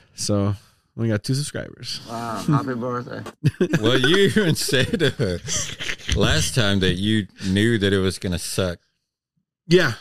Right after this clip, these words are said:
Speaker 1: so I'm not gonna lie. I'm not gonna sit here and say that, "Oh my God, I knew this movie was gonna be good."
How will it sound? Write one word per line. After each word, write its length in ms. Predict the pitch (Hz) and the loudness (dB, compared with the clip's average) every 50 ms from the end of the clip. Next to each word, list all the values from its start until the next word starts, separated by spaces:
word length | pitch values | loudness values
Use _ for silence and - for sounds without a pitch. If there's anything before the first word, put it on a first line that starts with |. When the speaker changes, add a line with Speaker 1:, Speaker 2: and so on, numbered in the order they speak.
| - | -4
Speaker 1:
so 380 | - - 175 160 151 139 117 - - _ _ _ _ _ _ _ _ _ _ _ _ _ _ _ - | 0 2 4 6 4 4 2 -2 -6 _ _ _ _ _ _ _ _ _ _ _ _ _ _ _ -2
I'm 120 | 156 185 196 | 0 4 6
not 60 | 190 170 | 6 6
gonna 120 | 147 135 | 6 6
lie. 180 | 131 120 110 - _ - | 6 4 2 0 _ 0
I'm 140 | 151 160 170 | 2 4 4
not 120 | 175 175 | 4 4
gonna 160 | 165 147 131 | 4 4 2
sit 320 | - - - 156 151 147 135 | 2 4 4 6 6 6 6
here 180 | 147 151 139 | 6 6 6
and 100 | 127 117 - | 4 4 2
say 480 | - 131 127 123 120 120 117 113 110 - _ _ _ _ 113 | 2 4 4 4 4 4 2 2 -2 -6 _ _ _ _ 0
that, 440 | 120 123 120 117 117 113 - - _ _ _ _ _ _ _ _ _ _ _ _ _ _ _ _ - | 2 2 4 2 2 0 -2 -4 _ _ _ _ _ _ _ _ _ _ _ _ _ _ _ _ 0
"Oh 80 | 139 135 | 2 4
my 100 | 127 117 | 4 6
God, 180 | 113 117 127 - | 4 4 2 4
I 120 | - 147 131 | 4 4 6
knew 100 | 131 131 | 6 6
this 80 | 127 127 | 4 4
movie 140 | 120 117 | 4 4
was 120 | 117 117 110 | 2 2 2
gonna 140 | 113 113 110 | 2 2 2
be 120 | 104 107 | 2 2
good." 200 | 104 107 104 95 | 2 2 2 0